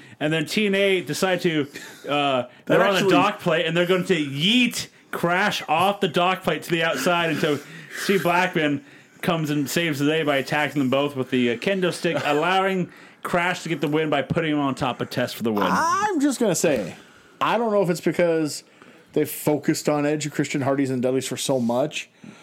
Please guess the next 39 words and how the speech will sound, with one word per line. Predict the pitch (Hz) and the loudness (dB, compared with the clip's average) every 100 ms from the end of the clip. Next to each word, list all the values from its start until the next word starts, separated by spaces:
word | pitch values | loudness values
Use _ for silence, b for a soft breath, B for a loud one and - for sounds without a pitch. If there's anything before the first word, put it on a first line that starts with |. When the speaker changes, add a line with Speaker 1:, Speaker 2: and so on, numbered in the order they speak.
| B _ | B _
Speaker 3:
but | 156 135 | -4 0
given | 185 262 269 | 0 0 0
T | 240 196 | 2 2
N | |
A | 196 | 0
stuff | 190 196 - | 0 -2 -2
to | |
do, | 139 135 117 - _ | 0 2 0 -6 _
I'm | 113 214 330 | -4 0 0
enjoying | 208 139 | 0 0
the | 104 | -2
hell | 139 139 | -2 -2
out | 104 | -2
of | 87 | -6
T | 113 | -6
N | 95 | -6
A. | 101 85 - _ | -8 -10 -14 _
Speaker 1:
Yeah. | 202 202 _ _ _ _ - | -8 -8 _ _ _ _ -12
T, | - 151 139 | -6 -4 -2
uh, | 131 | -4
T | - 156 151 151 131 | -4 -4 -2 -2 0
N | 135 135 139 135 | 0 0 -2 -2
A | 123 127 127 | -2 0 -2
P | 120 127 | -2 -2
A, | 123 113 | 0 0
yeah. | 107 120 110 - | 0 -2 -2 -4
Speaker 3:
Yeah, | 220 247 - 95 | -2 0 -2 -2
I, | 120 160 165 143 131 | 0 0 -2 -4 -2
I, | 139 151 | -2 -2
Test | 143 160 202 - | -2 -2 -2 -2
is | 143 | -6
killing | - - 156 196 160 | -4 -2 0 2 0
it | 135 | 0
in | 151 156 | 0 0
ring. | 131 131 135 | 2 0 0
Albert's | 127 170 180 - | 0 0 0 -2
funny, | - 151 147 135 135 - B B B | -2 0 0 0 -4 -6 B B B
and | 90 95 | -12 -10
Trish. | - 98 98 - | -8 -8 -8 -10